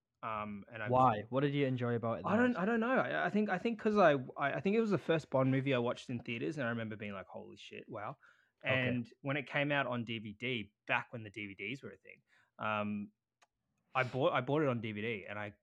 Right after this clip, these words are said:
Speaker 1: constantly watched it all the time as a kid
Speaker 2: Hmm.
Speaker 1: growing up. Um,
Speaker 2: Stop making me feel old, Josh.
Speaker 1: <laughs>
Speaker 2: God. Um, 'cause for me it was like, I mean, obviously when I, my kinda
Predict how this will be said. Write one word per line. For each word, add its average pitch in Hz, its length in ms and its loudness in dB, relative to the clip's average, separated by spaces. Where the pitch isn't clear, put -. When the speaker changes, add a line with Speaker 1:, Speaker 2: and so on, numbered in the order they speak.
Speaker 1:
constantly 107 460 -12
watched - 280 -18
it 92 60 -18
all 90 100 -18
the 90 180 -20
time 95 180 -14
as 101 140 -18
a - 40 -12
kid 123 100 -6
Speaker 2:
Hmm. 107 260 -6
Speaker 1:
growing 92 240 -14
up. 92 140 -18
Um, 98 460 -14
Speaker 2:
Stop 180 280 -2
making 147 260 2
me 127 80 2
feel 110 320 -4
old, 101 300 -6
Josh. - 500 -10
Speaker 1:
<laughs> - 920 -6
Speaker 2:
God. - 180 -8
Um, 147 320 6
'cause 160 180 -2
for 175 120 0
me 175 180 4
it 220 100 -2
was 156 160 -4
like, 120 400 -2
I 131 60 -4
mean, 120 240 0
obviously 127 300 4
when 120 180 4
I, 127 140 4
my 139 240 10
kinda 131 320 4